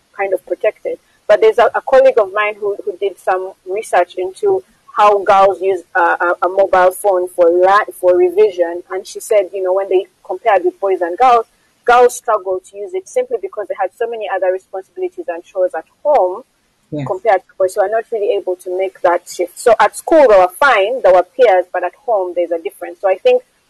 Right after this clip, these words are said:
Speaker 1: now as part of that conversation and even around policy, the messaging, 'cause I remember growing up seeing those messages around, you know, send girls to school. Now the messaging needs to be much more holistic of, you know,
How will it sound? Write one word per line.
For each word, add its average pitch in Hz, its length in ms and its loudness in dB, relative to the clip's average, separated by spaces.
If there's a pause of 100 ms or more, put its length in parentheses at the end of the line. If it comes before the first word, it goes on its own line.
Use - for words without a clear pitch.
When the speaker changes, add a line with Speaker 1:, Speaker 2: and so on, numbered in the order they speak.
(200)
Speaker 1:
now 226 280 4
as 214 140 0
part 240 200 2
of 208 60 2
that 202 120 0
conversation 202 580 -4
and 196 140 -4
even 277 180 0
around 208 380 0
policy, 202 600 -4 (280)
the 214 80 0
messaging, 202 640 -2
'cause 196 140 -10
I 220 120 2
remember 233 340 0
growing 196 320 -2
up 190 160 -2
seeing 196 260 -8
those 190 220 -2
messages 180 420 -6
around, 180 320 0
you 180 80 -6
know, 175 80 -2
send 190 380 -4
girls 180 320 2
to - 80 -14
school. 254 420 0 (260)
Now 226 220 2
the 226 100 2
messaging 196 440 -2
needs 202 180 -10
to 202 80 -8
be 196 240 -6
much 196 340 -6
more 196 220 0
holistic 190 560 2 (160)
of, 180 300 0
you 208 180 -10
know, 190 240 -4